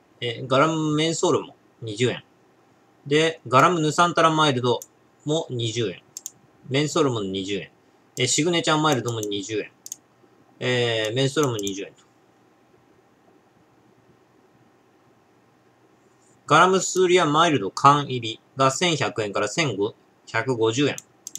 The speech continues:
五十円プラスですね。あらー。ガラム系列全部値上げ。全部というか、まあ、全部、うん、全部っていうか、まあ、大半値上げっていう感じでしょうか。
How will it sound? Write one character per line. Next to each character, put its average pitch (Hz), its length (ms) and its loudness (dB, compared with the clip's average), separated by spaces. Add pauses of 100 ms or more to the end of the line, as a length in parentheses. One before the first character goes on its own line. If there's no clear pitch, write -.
五 117 140 -2
十 151 100 -2
円 123 160 -4
プ - 100 -10
ラ 85 60 -6
ス - 100 -12
で - 60 -14
す - 120 -16
ね。 - 60 -20 (1500)
あ 113 120 -8
ら 82 480 -12 (380)
ー。 - 100 -20 (640)
ガ 139 120 8
ラ 156 60 4
ム 156 100 -4
系 151 180 0
列 95 180 -4
全 135 180 0
部 113 80 -8
値 98 80 -6
上 95 120 -6
げ。 92 140 -6 (460)
全 143 220 0
部 120 80 -4
と 101 80 -2
い 95 40 -2
う - 20 -6
か、 180 80 -14
ま 127 140 -8
あ、 - 120 -14
全 151 240 -4
部、 117 320 -8
う - 140 -16
ん、 - 100 -20
全 143 220 -6
部 107 100 -10
っ - 20 -16
て - 140 -10
い - 20 -4
う - 40 -20
か、 - 180 -18
ま 85 80 -16
あ、 - 60 -20 (840)
大 147 80 0
半 139 160 0
値 120 80 -2
上 113 80 -2
げ 107 60 -6
っ - 40 -12
て 113 120 -8
い - 20 -18
う - 20 -18
感 104 340 -6
じ 98 100 -10
で 98 100 -8
し - 100 -12
ょ - 40 -14
う - 40 -16
か。 - 140 -18